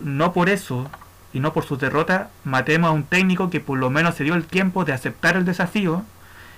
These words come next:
y haber dejado por lo menos a, a Coquimbo en semifinal de Sudamericana. Esto no es un problema de técnico, esto es un problema global y que va mucho de la mano de la A N F P, va mucho de la mano del torneo chileno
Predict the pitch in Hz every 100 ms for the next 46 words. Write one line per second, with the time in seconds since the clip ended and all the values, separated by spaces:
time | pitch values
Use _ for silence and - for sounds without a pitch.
0 | - 131 127 151 135 156 156 165 165 151
1 | 143 131 165 180 190 202 - - 156 147
2 | 160 - 143 151 160 156 147 160 156 160
3 | 165 117 113 - - - - - - -
4 | - - - 151 147 131 139 156 160 165
5 | 160 165 160 - - 127 135 127 127 127
6 | 120 117 135 190 220 - - - - -
7 | 127 117 120 117 151 175 170 170 175 165
8 | 165 175 - - 147 123 - 139 135 151
9 | 180 185 226 - - - - - - -
10 | - - 127 120 139 170 160 156 151 160
11 | 156 147 123 - 117 139 156 190 190 170
12 | 202